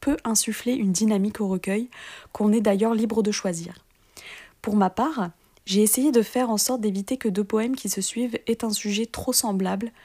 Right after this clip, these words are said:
ou une émotion s'en dégageant trop similaire. Par exemple, je ne mettrai pas deux textes parlant de la mélancolie à la suite. J'ai essayé d'alterner avec des textes plus lumineux pour ne pas lasser le lecteur et créer quelque chose de fluctuant et pas trop linéaire.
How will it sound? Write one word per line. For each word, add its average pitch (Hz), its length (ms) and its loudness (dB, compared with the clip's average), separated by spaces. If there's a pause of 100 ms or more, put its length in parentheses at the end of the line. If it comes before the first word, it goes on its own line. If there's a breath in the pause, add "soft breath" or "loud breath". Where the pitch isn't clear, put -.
(280 soft breath)
ou 214 100 6
une 226 200 6
émotion 247 420 2
s'en 240 160 -2
dégageant 208 420 0
trop - 220 -6
similaire. 180 600 -2 (360 loud breath)
Par 214 140 4
exemple, 214 480 4
je 208 140 2
ne 208 180 4
mettrai 208 420 0
pas 214 200 0
deux 208 180 4
textes 247 300 0
parlant 208 260 2
de 202 80 2
la 196 120 2
mélancolie 214 500 0
à 240 60 2
la 196 100 -2
suite. - 400 -4 (400 loud breath)
J'ai 185 280 0
essayé 220 360 2
d'alterner 208 480 2
avec 208 180 2
des 190 140 0
textes 208 340 -4
plus 202 320 0
lumineux 208 500 4 (480 loud breath)
pour 220 140 2
ne 208 80 4
pas 254 400 2
lasser - 320 0
le 226 80 4
lecteur 240 460 2
et 196 420 0
créer 220 320 0
quelque 208 300 -2
chose 214 160 0
de 202 80 0
fluctuant - 680 -4
et 196 200 -2
pas 196 160 -6
trop - 160 -4
linéaire. 185 600 -2